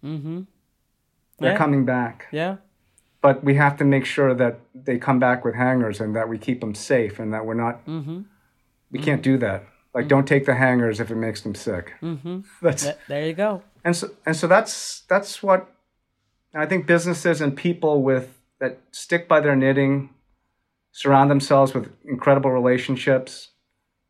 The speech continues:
Speaker 2: know what the meaning of loyalty and integrity is. I think you, quote, win, even if the business itself may not win.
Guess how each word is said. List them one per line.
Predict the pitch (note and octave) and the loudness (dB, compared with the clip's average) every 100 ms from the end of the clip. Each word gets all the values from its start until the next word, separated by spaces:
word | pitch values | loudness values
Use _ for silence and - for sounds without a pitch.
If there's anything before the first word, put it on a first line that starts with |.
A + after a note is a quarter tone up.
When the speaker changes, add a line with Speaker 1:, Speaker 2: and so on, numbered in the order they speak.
| _ _ _ _ _ - | _ _ _ _ _ 0
Speaker 2:
know | C3+ C#3+ | 4 6
what | C#3+ C#3+ | 6 4
the | C#3 | 2
meaning | C3 C3 C3 | 2 2 0
of | A2 | -2
loyalty | A2+ A#2 B2+ C3+ - C3+ C3 C#3+ - _ _ | 0 2 2 0 0 0 0 -8 -16 _ _
and | D3+ | -2
integrity | D#3+ D3+ E3+ E3+ C3 G#2 G2 - | -2 2 2 4 0 0 -6 -8
is. | - G#2 G2 - - _ - | -4 -4 -6 -12 -20 _ -8
I | C#3+ | -4
think | G3 G#3 | -2 -2
you, | A#3 | -6
quote, | - - F3 E3+ | -4 0 0 0
win, | C#3 C3 E3 G2 F2 G2+ _ _ _ | -2 0 0 0 -6 -10 _ _ _
even | D3+ D#3 D#3 | 0 2 0
if | D3+ | 0
the | D3 | 0
business | D#3 D#3 D3+ C#3+ | 2 0 -2 -4
itself | C#3+ C#3+ D3+ D#3 - | -6 -2 -2 -2 -4
may | G2+ | -6
not | F2 E2 - | -6 -8 -12
win. | F2 E2 | -14 -14